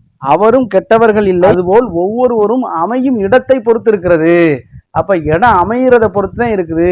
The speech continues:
சவுதிகள், அரபுகள் எல்லாருமே அப்படி கிடையாது அப்படின்னு சொல்லிட்டு முத்துக்குமார்ங்கிறவர் வந்து கமெண்ட் போட்டிருக்காரு. அதே போன்று இன்னொருத்தர் போட்டிருக்கிறாரு, ஃபோர்ஸ் அப்படின்னு போட்டிருக்கு. அவர் பேர் சரியா இல்லை, ஆனா முஸ்லீம் கிடையாது அவரு. "நானும் சவுதி அரேபியாவில் ஒரு,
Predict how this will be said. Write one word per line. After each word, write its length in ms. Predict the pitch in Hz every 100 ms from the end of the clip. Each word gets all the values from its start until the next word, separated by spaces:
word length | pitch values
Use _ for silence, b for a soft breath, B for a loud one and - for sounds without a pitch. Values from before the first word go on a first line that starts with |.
| 175
சவுதிகள், 580 | 151 151 180 220 208 208
அரபுகள் 420 | 175 185 202 196
எல்லாருமே 380 | 175 175 185 196
அப்படி 200 | 185 160
கிடையாது 360 | 160 180 180 170
அப்படின்னு 240 | 156 160
சொல்லிட்டு 360 | 151 156 156 254 262 B B -
முத்துக்குமார்ங்கிறவர் 1040 | 175 - 262 240 220 208 190 185 175 165
வந்து 200 | 165 220
கமெண்ட் 340 | 190 175 190 156
போட்டிருக்காரு. 380 | 160 156 151 139
அதே 300 | 147 214 220
போன்று 280 | 214 214
இன்னொருத்தர் 480 | 208 233 240 220 180
போட்டிருக்கிறாரு, 440 | 185 175 170 156 139
ஃபோர்ஸ் 420 | 214 240 - 175
அப்படின்னு 300 | 165 196 180
போட்டிருக்கு. 320 | 180 165 160
அவர் 200 | 214 196
பேர் 180 | 180 190
சரியா 280 | 170 160 175
இல்லை, 240 | 156 151
ஆனா 240 | 180 175 185
முஸ்லீம் 380 | 165 160 190 175
கிடையாது 280 | 160 147
அவரு. 220 | 139 139 175
"நானும் 460 | 143 151 202 254
சவுதி 320 | 254 202 208 214
அரேபியாவில் 500 | 208 185 196 220 226
ஒரு, 220 | 196